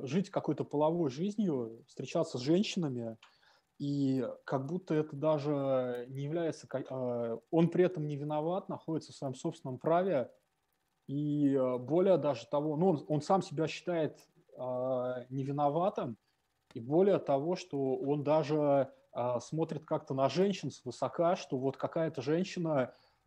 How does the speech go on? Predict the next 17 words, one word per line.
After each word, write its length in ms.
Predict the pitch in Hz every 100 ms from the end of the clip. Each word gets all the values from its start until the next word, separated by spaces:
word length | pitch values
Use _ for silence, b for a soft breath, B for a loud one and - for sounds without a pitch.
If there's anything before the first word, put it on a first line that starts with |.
| _
а, 80 | 120 117
он 220 | 117 143 147
будет 280 | 175 165
как-то 400 | - 156 143 135
ей, 540 | 135 127 165 139 127 123
э, 160 | 120 113
там 200 | 127 123
пользоваться, 580 | 165 185 190 190 147 -
потому 300 | - 120 143
что 180 | - 151
он 100 | 143
ее 100 | 139
считает 380 | - 156 151
недостойной 520 | 143 131 139 - 165 131
быть 400 | 127 160 156 - _ _ _ _
своей 380 | - 127 143
женой. 580 | 139 135 156 175 120 113